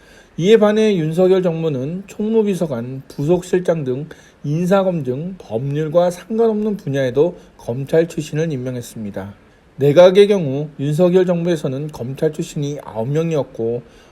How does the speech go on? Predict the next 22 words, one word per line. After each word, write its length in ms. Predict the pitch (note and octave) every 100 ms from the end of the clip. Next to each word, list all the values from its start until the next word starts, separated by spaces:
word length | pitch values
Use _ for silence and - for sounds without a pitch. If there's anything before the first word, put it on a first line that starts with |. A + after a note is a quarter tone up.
| _
문재인 400 | B2+ C#3 D3+ G3
정부는 580 | G3+ F#3+ F#3 D3+ F3 F3
김혜숙 560 | - D3 E3 F3+ G3 -
법제처장 680 | C3 - E3 D3+ D#3+ D#3+
단 200 | D3+ D3
한 120 | C#3+ -
명만 540 | G#3+ G3+ F#3 G3 G3+ - -
민변 340 | C3+ C3+ D#3+ D#3
출신이었습니다. 920 | D#3 D3+ C3 A#2 - A2+ G2+ G2 G2 - _ _ _ _
법무부 440 | - D#3 G3 A3 A3+
장관을 420 | G#3 G#3 G#3 G3
보면, 460 | F#3 D3+ C3+ C3
문재인 380 | B2 C#3 E3 F#3
정부에서는 680 | F#3+ F3+ F3+ E3 C3+ B2+ D3
검찰 480 | - B2 C#3 E3+ E3+
출신 380 | F#3 - F#3+ E3+
법무부 520 | C3 C#3+ D#3+ D3+ E3
장관이 440 | D3 C3 B2 D3
단 200 | D3+ C#3
한 200 | C#3 F#3
명도 240 | G3 F#3+ F3
없었습니다. 720 | C#3+ C#3 - A2+ G2+ G2